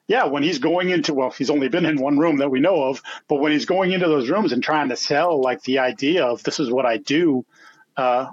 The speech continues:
okay, then how do you explain the last four and a half years? That's a, how do you, how do you explain what,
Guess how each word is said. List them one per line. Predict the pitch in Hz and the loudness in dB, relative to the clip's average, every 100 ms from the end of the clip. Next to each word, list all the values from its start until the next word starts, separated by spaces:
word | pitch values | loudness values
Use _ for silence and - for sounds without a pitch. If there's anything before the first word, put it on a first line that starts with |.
| - | -6
okay, | 156 180 151 | -2 0 0
then | 165 156 185 190 | 0 0 0 -2
how | 143 | 0
do | 151 | 0
you | 156 | 0
explain | 139 - 151 170 143 123 - - _ _ _ _ _ _ _ | 0 -2 0 2 2 0 -6 -20 _ _ _ _ _ _ _
the | - | -4
last | 131 156 - - | -2 -2 -4 -2
four | 147 | 0
and | 147 | 0
a | |
half | 143 156 131 | 0 -2 -2
years? | 151 143 - | -2 -2 -4
That's | 120 131 | -6 -6
a, | - - - | -10 -14 -10
how | - 135 | -4 -2
do | 160 | 0
you, | 143 | -2
how | - 131 | -2 -2
do | 156 | 0
you | 151 | 0
explain | - - 156 165 147 | -4 -4 0 2 2
what, | 156 | 0